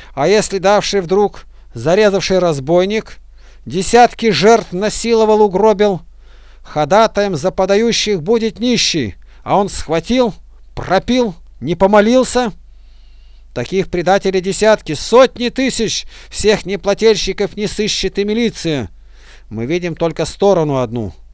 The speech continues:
Законодатели, программы и воззвания. Невидимы последствия разора и войны,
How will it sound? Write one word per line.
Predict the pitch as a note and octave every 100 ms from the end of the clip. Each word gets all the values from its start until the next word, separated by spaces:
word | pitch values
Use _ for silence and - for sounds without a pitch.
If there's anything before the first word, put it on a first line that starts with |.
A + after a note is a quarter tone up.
| - -
Законодатели, | G2+ C3+ D#3 D3 F#3 F#3+ F3 E3
программы | C#3 D3 F3 B2+ F#3 G3+ G3 F#3
и |
воззвания. | F#3+ D#3+ F#3 G#3 F#3 D#3 A#2 - - - - -
Невидимы | B2 F3+ G3+ B3 A#3 A#3
последствия | A3 G#3+ - A#3+ A3 - F3 E3
разора | F#3+ D#3 G#3+ G3+ F#3+
и |
войны, | F#3+ F#3+ A3+ A3